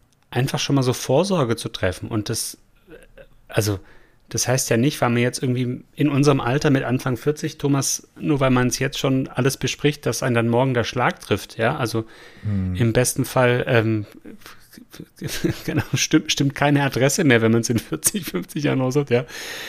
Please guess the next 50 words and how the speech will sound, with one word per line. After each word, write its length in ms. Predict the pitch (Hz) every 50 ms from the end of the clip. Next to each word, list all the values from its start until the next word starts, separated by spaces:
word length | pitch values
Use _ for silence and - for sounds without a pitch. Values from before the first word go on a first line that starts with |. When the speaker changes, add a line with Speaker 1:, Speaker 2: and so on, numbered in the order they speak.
| - - - - _
Speaker 1:
Ähm, 340 | - 117 110 110 113 113 110 - - - - - - - _ _ _ _ _ _ _ _ _ _ _ _ _ -
aber 580 | 123 120 117 110 117 110 110 107 - - - _ _ _ _
das 160 | - 139 -
finde 160 | - - 175 147
ich 60 | - -
schon, 160 | - 156 156
das 100 | 151 -
finde 180 | - 156 151
ich 60 | 139 -
schon 120 | - 143
einen 80 | 143 139
ganz 180 | 139 139 - -
wichtigen 380 | 135 - - 139 127 120 113
Punkt. 380 | - - 139 127 110 - - - - - _ _ _ _ _ _ _ _ _ _ _ _ _ -
Einfach 300 | - 127 123 - 143 -
so 160 | - - -
ein 100 | 135 131
bisschen 320 | 127 135 131 - - 139 131
auch 160 | 123 117 117
im 100 | 131 135
Austausch 540 | - 127 127 143 - - - 147 127 - -
zu 100 | - 131
bleiben, 580 | 117 117 113 117 117 120 120 120 120 117 117
miteinander 400 | 117 117 117 - 123 123 123 123
zu 140 | - - -
sprechen 640 | 127 - - - - 117 110 - - 120 120 113 117
oder 200 | 123 127 135 127
auch 160 | 135 135 - -
mal 160 | 143 139 131
die, 220 | 139 139 135 131 - - - - - - - - - - _ _ _ -
die 120 | - -
Eltern 680 | 135 131 135 139 - 143 131 127 127 127 127 127 131 -
oder, 340 | - 123 131 131 131 131 143
oder 200 | 139 135 135 127
liebe 240 | 123 139 135 135
Menschen 360 | 127 123 120 127 - - 131 120
zu 100 | - -
fragen 320 | - - - 120 117 117
im 60 | 123 127
Umfeld, 360 | 120 113 - - 123 120 -
so, 160 | - - 117
"Wie 40 | 117
stellst 340 | 113 - - 123 120 - -
du 40 | 123
es 60 | -
dir 100 | - -
denn 140 | 123 120 127
eigentlich 280 | 120 117 113 120 110 -
vor?" 400 | - - 131 143 160 160 - -
Also, 320 | - 110 113 110 107 107